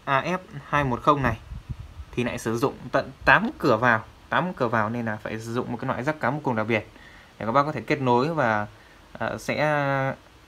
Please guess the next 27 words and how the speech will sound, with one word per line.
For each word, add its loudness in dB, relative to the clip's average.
sử -4
dụng 0
với 0
những -4
chiếc, -6
à, 0
cốt 4
số. 4
Đấy, -4
để -10
các -2
bác, 0
à, -6
cho -2
ra -4
chất -6
lượng -4
âm -4
thanh -4
tốt -2
nhất. 0
Làm 4
sao 6
để, -2
à, -6
cắt 6
giữa 0